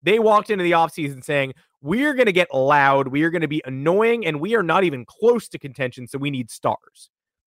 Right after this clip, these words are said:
So they got Corey Seager for three hundred twenty-five million dollars. And they got Marcus Semien, too. They knocked off two-fifths of the shortstop market without Francisco Lindor. Baez went elsewhere. Um,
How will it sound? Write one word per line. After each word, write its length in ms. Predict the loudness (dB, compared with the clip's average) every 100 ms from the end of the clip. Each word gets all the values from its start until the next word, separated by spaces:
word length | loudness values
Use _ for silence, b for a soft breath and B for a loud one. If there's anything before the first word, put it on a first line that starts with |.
| _ _
So 120 | -4 0
they 120 | 2
got 160 | 2
Corey 220 | 2 -2 -2
Seager 200 | -2 -2
for 120 | -2
three 180 | 0 0
hundred 160 | 0
twenty-five 380 | 0 0 0 0
million 200 | -2 0
dollars. 220 | 0 0
And 80 | 0
they 40 |
got 100 | 0
Marcus 280 | 2 2 0
Semien, 320 | -4 -4 -4
too. 220 | -4 -6 -6 _ b b
They 180 | 0 2
knocked 320 | 4 4 2
off 300 | 2 2 0 _ _ _ -20 -18
two-fifths 880 | -4 0 2 0 -2 -2 0 0 -2
of 140 | -4 -2
the 80 |
shortstop 360 | 0 0 0 0
market 200 | 0 2
without 180 | 2 0
Francisco 400 | -4 -8 -6 -4
Lindor. 340 | -2 0 0
Baez 320 | 0 0 -2
went 180 | -6 -4
elsewhere. 540 | -2 -2 -2 0 0 -4 _ _ -4
Um, 400 | 0 2 2 -2